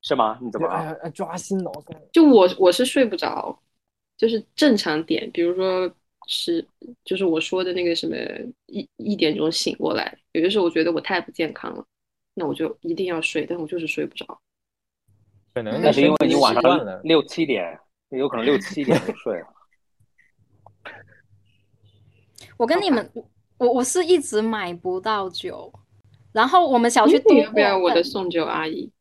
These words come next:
Speaker 4: 不是，不是，我们现在小区有多过分，<laughs> 你知道吗？那个小区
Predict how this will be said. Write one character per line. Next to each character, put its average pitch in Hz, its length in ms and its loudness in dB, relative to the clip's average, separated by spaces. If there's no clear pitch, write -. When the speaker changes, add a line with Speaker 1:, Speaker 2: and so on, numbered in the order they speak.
Speaker 4:
不 311 80 0
是， 381 140 4
不 330 80 0
是， 381 100 4
我 302 60 6
们 269 100 6
现 415 100 4
在 381 60 4
小 - 140 4
区 294 80 0
有 247 100 6
多 254 160 4
过 269 220 4
分， 262 140 -4
<laughs> - 20 0
你 202 100 -2
知 202 100 -2
道 202 220 0
吗？ 180 100 -10
那 302 260 2
个 381 200 4
小 247 240 2
区 311 240 -2